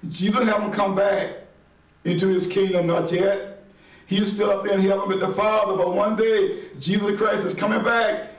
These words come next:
and to live in his kingdom on this new earth, headquarters Israel, the brand new Jerusalem. So I'm saying to my sisters and brothers today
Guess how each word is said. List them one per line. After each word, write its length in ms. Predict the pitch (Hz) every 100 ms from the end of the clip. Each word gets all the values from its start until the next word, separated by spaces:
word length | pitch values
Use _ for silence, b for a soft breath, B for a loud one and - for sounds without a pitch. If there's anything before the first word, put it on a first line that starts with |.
| B
and 160 | 190 190
to 80 |
live 460 | 190 202 233 220 220
in 160 | 208 208
his 240 | 240 -
kingdom 640 | - 240 240 220 196 - - -
on 200 | 185 208
this 120 | 220
new 200 | 220 226
earth, 600 | 233 240 - - - - B B
headquarters 880 | - 233 240 - 240 262 254 - -
Israel, 880 | 262 294 269 262 214 - - - B B
the 200 | 180 175
brand 440 | 202 240 254 247 240
new 160 | 233
Jerusalem. 1000 | 202 196 233 269 277 262 247 156 - - - - - _ _ _ _ _ b b b
So 160 | - 156
I'm 100 | 160
saying 340 | 185 190 170
to 80 | -
my 140 | 165
sisters 280 | - 190 -
and 180 | 165 156
brothers 320 | 175 165 165
today 560 | 156 170 175 175 -